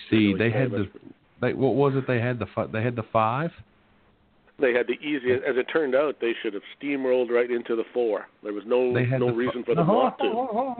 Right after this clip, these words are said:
Speaker 2: hold on, hold on. They had the five seed. The one seed lost to the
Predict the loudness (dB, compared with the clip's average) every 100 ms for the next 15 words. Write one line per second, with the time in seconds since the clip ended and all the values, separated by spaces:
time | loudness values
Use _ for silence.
0 | -6 -4 -4 -4 -4 -8 -16 -20 _ 2
1 | 4 4 2 0 0 -2 -4 -10 -10 -14
2 | _ _ _ -20 _ -4 0 0 0 0
3 | 0 0 -2 -2 -6 -12